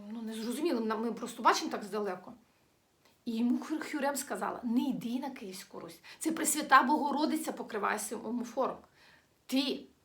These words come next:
не переможеш їх». Він розсміявся, тому що їх було набагато більше, набагато в рази. І він програв.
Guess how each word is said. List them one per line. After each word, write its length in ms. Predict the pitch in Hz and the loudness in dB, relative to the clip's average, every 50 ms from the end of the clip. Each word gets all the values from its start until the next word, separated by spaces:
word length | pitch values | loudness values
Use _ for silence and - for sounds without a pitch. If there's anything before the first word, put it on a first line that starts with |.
| _ _ _ _ _ | _ _ _ _ _
не 200 | 226 240 262 277 | 2 2 2 2
переможеш 840 | 285 294 320 302 302 320 320 294 285 302 339 311 247 - - - - | 4 6 6 8 10 10 10 8 6 6 4 4 2 0 -4 -6 -6
їх». 180 | - - - _ _ _ _ _ _ _ _ _ _ | -10 -14 -16 _ _ _ _ _ _ _ _ _ _
Він 120 | 247 269 277 | 2 2 2
розсміявся, 680 | 277 262 254 - 302 277 294 320 339 339 - - - 208 | 2 2 0 -2 -2 0 6 8 8 8 6 2 -4 -8
тому 220 | - 233 226 233 | -8 -6 -6 -4
що 140 | - - 254 | -2 -2 0
їх 180 | 226 254 269 | 0 0 0
було 240 | 226 254 269 262 208 | 0 4 4 4 4
набагато 800 | 208 233 240 254 247 214 247 233 220 208 254 240 277 277 277 311 | 4 8 8 8 8 10 8 8 8 10 12 12 12 12 10 2
більше, 460 | 247 208 233 254 214 - - - - - - - - - - _ | 0 2 2 2 2 2 0 -2 -2 -6 -8 -14 -20 -20 -6 _
набагато 840 | 233 233 269 285 285 277 226 202 254 247 247 240 269 262 262 262 277 | 6 8 10 12 12 10 10 10 10 10 10 12 10 10 10 8 2
в 100 | 247 - | -2 2
рази. 480 | 254 262 240 208 196 240 269 214 202 - - - _ _ _ _ _ _ _ _ _ _ _ - - - - - - | 2 2 4 4 2 2 2 0 -2 -4 -12 -18 _ _ _ _ _ _ _ _ _ _ _ 2 2 2 -6 -12 -8
І 40 | 233 | -6
він 140 | 233 226 | -6 -6
програв. 540 | - - 262 269 - 302 277 240 - - - | -2 -2 -2 0 6 8 8 8 8 6 -2